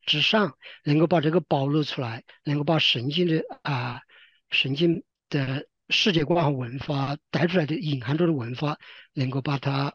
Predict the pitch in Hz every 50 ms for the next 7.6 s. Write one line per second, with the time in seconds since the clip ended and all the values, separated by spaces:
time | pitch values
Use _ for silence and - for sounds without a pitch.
0 | _ _ _ - 147 127 120 123 - - - _ - 214 233 165 - 151 120 160
1 | 226 220 - 180 175 156 135 - - 226 196 170 135 131 117 120 131 117 - _
2 | _ _ _ _ _ _ _ _ _ _ _ _ _ _ _ _ _ - 165 175
3 | 160 151 135 165 180 180 170 151 - - 147 123 151 160 165 156 131 127 131 -
4 | 147 151 147 123 127 113 - 151 147 170 180 - 151 - - - _ _ _ _
5 | _ _ _ _ _ _ _ _ _ _ - - _ _ _ _ _ _ _ _
6 | _ - 196 202 202 208 208 208 208 208 - 508 - _ _ _ - - - 247
7 | 247 254 226 208 175 - 202 185 175 160 190 196